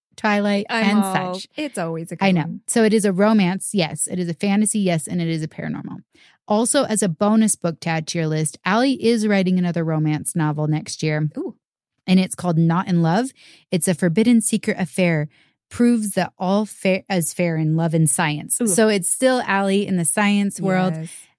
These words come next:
Speaker 1: I did read the synopsis on Goodreads. This one seems amazing if you love Love Hypothesis, all
Speaker 2: Yeah.
Speaker 1: that. So it's still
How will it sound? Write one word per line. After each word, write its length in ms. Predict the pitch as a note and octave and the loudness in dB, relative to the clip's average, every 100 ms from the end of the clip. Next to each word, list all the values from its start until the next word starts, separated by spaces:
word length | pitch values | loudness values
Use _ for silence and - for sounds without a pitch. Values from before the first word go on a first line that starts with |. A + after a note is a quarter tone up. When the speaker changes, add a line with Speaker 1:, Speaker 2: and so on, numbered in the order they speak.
| _ _ _ _ - | _ _ _ _ -4
Speaker 1:
I 140 | G3 F#3+ | 0 2
did 260 | A3 F#3+ | 2 2
read 140 | G#3+ F#3+ | 0 -2
the 100 | F#3+ | -2
synopsis 640 | G3 E3+ - - F3 E3+ | -2 -2 -4 -4 -2 0
on 100 | D#3+ | 0
Goodreads. 600 | F#3+ F3+ F3+ F3+ D#3+ - | 0 0 0 0 -4 -8
This 220 | - F3+ G3+ | -4 -2 2
one 160 | F#3 | 2
seems 380 | - F#3+ F3 - _ _ _ - | 2 2 2 0 _ _ _ -2
amazing 440 | F3+ F3 F3+ F3+ F3 | 2 4 4 2 0
if 100 | E3 | 0
you 80 | |
love 260 | D3+ D3+ D3 | -2 -2 -2
Love 200 | F3+ F#3 | -4 -2
Hypothesis, 1040 | G3 - F#3 E3+ E3+ - F3 D#3+ - - - | -2 -2 -4 -4 -4 0 0 0 -2 -4 -8
all 140 | - E3 | -4 -2
Speaker 2:
Yeah. 160 | D#3+ D#3+ | -2 -2
Speaker 1:
that. 80 | - | -2
So 400 | F3+ E3 D#3 D3+ _ _ _ _ | 0 2 2 -2 _ _ _ _
it's 260 | G#3+ G#3 - | -2 0 -2
still 500 | - A#3+ B3 A#3 | 0 2 2 0